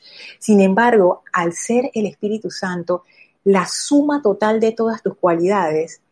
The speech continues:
es como la suma total de toda tu fuerza, entonces sí es la más alta vibración. Es la más alta vibración a la que tú puedes llegar, es eso que llamamos el Espíritu Santo.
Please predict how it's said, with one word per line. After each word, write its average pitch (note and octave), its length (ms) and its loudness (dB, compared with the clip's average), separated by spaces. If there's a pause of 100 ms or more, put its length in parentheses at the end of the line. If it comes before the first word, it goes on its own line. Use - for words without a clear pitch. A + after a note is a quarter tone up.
(400)
es - 60 -10
como A3+ 240 4
la F3+ 120 0
suma A3 320 -2
total F3+ 300 -4
de G3+ 100 0
toda G#3 240 -2
tu G3 100 -14
fuerza, E3+ 640 -2 (280)
entonces G3 580 2
sí G#3+ 380 0
es G#3 380 2
la F#3 180 -2
más F3 220 -6
alta F3 240 -4
vibración. D#3+ 720 -6 (380)
Es F#3 140 0
la G#3 140 2
más A3+ 320 0
alta A#3+ 180 -4
vibración G3 400 0
a - 20 -4
la G3+ 80 -4
que F3 100 -4
tú F#3 100 -6
puedes G3 240 -4
llegar, F3+ 360 -4 (300)
es G3 360 2
eso G3+ 280 2
que G3 100 -4
llamamos E3 360 -4
el D#3+ 100 -6
Espíritu D#3+ 440 -10
Santo. D3+ 520 -8